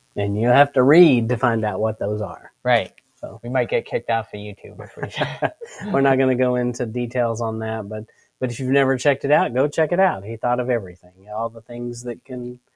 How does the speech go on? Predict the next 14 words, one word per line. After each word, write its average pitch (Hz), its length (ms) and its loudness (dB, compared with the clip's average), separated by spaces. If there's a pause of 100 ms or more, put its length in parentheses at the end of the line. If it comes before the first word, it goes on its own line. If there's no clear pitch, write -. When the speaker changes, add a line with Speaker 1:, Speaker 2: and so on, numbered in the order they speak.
(140)
Speaker 1:
happen 135 400 -2
and 120 100 -6
the 117 60 -6
places 120 580 -8
that 117 180 -6 (200)
things 131 280 -6
can 127 200 -10
come 123 240 -6
from. - 220 -12
<laughs> - 40 2 (1500)
He 147 120 0
thought 127 280 4
of 101 180 -10
them. 101 260 -16